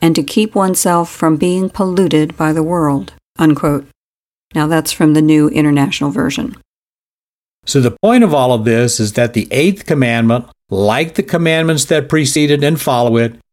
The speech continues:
Speaker 2: is concerned with dignity. The eighth commandment is concerned with the dignity of work. And next episode of Anchored by Truth, we're gonna address the ninth commandment, which is not to lie. Well, we're going to see that the ninth commandment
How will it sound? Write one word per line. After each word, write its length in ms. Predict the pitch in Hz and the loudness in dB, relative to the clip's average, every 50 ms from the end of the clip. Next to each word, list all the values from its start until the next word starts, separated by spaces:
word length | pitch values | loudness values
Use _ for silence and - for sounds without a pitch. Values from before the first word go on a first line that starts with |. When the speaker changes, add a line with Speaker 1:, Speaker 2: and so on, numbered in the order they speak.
| _ | _
Speaker 2:
is 160 | - 131 - | -4 -4 -2
concerned 520 | - 139 127 120 - - 135 131 131 127 110 | 0 0 2 2 2 2 4 4 4 4 4
with 380 | 117 127 123 113 104 95 92 | 4 2 0 0 -4 -6 -2
dignity. 560 | 98 123 131 131 131 110 92 92 85 85 - - _ _ _ _ _ _ | 0 0 2 2 2 0 0 -2 -6 -10 -12 -16 _ _ _ _ _ _
The 140 | - - - - | -12 -12 -8 -4
eighth 320 | 139 143 170 190 190 - - | -2 0 0 -2 -2 -4 -2
commandment 580 | 196 185 165 160 151 147 143 143 147 147 135 | -2 0 0 2 2 2 2 2 0 0 0
is 100 | 135 131 | 0 0
concerned 540 | - 147 139 131 131 - 143 139 139 139 131 | 0 0 0 0 0 2 2 2 4 4 2
with 140 | 127 127 117 | 2 2 0
the 80 | 127 110 | 0 -4
dignity 640 | 98 92 113 139 139 147 143 135 135 127 123 123 | -2 -2 -2 -2 0 0 0 0 2 2 2 2
of 120 | 120 110 | 0 0
work. 420 | 107 104 107 107 95 82 78 - - _ _ _ | 0 0 0 0 0 -2 -6 -10 -16 _ _ _
And 180 | - 117 113 117 | -2 2 2 4
next 380 | 147 190 185 - - - - - | 4 2 0 -4 -8 -10 -10 -6
episode 460 | - 147 139 - 131 113 135 131 120 117 | -4 -2 -2 0 0 2 2 2 2 2
of 100 | 107 113 | 2 0
Anchored 320 | 117 113 113 - 120 107 | -2 -2 -2 -2 -2 -2
by 200 | 101 101 95 98 | -2 -2 -2 -2
Truth, 520 | 95 - - 117 104 107 104 101 - - _ _ _ _ - | -2 -2 -2 0 0 0 0 -2 -6 -12 _ _ _ _ -2
we're 140 | 117 127 131 | 0 2 2
gonna 200 | 147 143 143 147 | 2 2 0 0
address 640 | - 123 120 113 131 131 123 123 123 - - - - - | 0 0 0 0 0 2 2 2 0 -2 -4 -6 -6 -2
the 80 | 113 | -2
ninth 340 | 101 107 120 143 165 - - | 0 0 0 -2 -4 -4 -2
commandment, 640 | - 147 135 127 120 117 117 113 113 117 127 127 131 | -2 0 2 2 2 2 2 2 2 2 0 0 0
which 260 | 117 120 117 117 - | 0 0 0 2 2
is 220 | 123 123 120 - | 2 2 2 0
not 380 | - 110 110 117 113 110 - - | 0 0 0 0 0 -2 -4 -2
to 80 | - 131 | 0 2
lie. 500 | 131 147 170 180 143 101 - 104 - - _ _ _ - | 2 2 2 2 0 -2 -4 -8 -12 -18 _ _ _ 0
Well, 160 | 143 160 147 | 2 4 4
we're 120 | 151 180 175 | 4 4 4
going 200 | 214 208 208 196 | 2 2 2 2
to 100 | - 165 | 0 0
see 300 | 143 - - 185 180 180 | 0 0 0 0 0 0
that 200 | 160 151 147 135 | 2 2 0 0
the 100 | - 117 | 2 2
ninth 460 | 107 107 104 110 120 160 185 175 - - | 2 2 2 2 2 2 0 -2 -2 -2
commandment 640 | - 147 131 123 120 117 113 113 113 117 113 107 | 0 2 2 4 2 2 2 2 2 0 0 -4